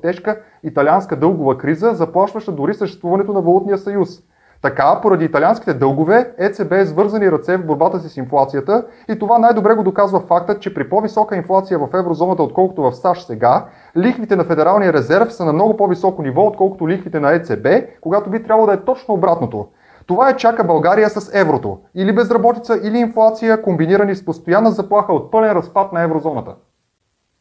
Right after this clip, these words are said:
По медиите говорят за инфлацията, сякаш е дошла някъде от космоса, а тя всъщност бе причинена от това, че Европейска централна банка, Е Ц Б,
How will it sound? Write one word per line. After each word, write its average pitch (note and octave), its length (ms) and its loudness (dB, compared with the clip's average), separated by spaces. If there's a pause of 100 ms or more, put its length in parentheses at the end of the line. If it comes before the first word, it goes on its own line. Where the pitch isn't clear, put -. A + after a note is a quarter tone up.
(600)
По D#3 80 2
медиите B3 380 2
говорят E3+ 400 2
за E3 100 0
инфлацията, D3+ 560 -2
сякаш G3+ 300 -4
е G3+ 40 -6
дошла F#3 280 -2
някъде F#3 300 0
от - 140 -2
космоса, D3 460 0 (100)
а D3+ 120 2
тя G3+ 140 0
всъщност G#3+ 360 -6
бе F#3 140 -4
причинена F3 400 -4
от C3 140 -4
това, A2+ 260 0
че A3 120 -4
Европейска F3+ 400 0
централна D#3+ 420 -2
банка, B2+ 420 0
Е D#3 80 0
Ц C#3 140 -6
Б, A2 260 -2